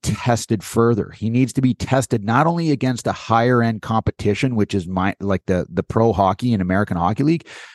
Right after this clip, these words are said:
He needs to learn the lifestyle of that.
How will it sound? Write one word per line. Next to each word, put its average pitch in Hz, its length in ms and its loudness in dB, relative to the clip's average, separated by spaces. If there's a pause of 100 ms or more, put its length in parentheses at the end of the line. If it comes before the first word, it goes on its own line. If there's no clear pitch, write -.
(140)
He 131 220 0
needs 123 560 0
to 127 460 4 (880)
learn 131 760 0 (160)
the 117 140 -4
lifestyle 107 1080 0
of 98 260 -4
that. 80 400 -8